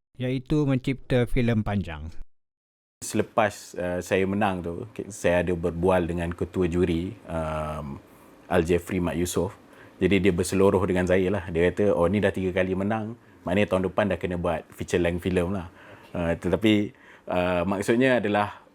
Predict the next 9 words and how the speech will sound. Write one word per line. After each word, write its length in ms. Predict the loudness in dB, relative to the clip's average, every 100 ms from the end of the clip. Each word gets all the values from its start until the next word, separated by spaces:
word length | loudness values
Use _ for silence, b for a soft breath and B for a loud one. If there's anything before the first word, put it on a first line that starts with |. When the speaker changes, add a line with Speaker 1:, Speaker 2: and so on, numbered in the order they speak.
| -8
Speaker 2:
uh, 300 | -6 -6 -4
saya 160 | -2 0
menganggap 320 | 0 0 -2
itu 480 | -2 -4 -2 -2 -6 B B B B B B
dengan 240 | -2 -2
kemenangan 460 | 0 0 0 0 -2
kali 480 | -2 -2 -2 -4 -4
ketiga 480 | -6 -6 -2 2 2
ni, 400 | 0 -4 -4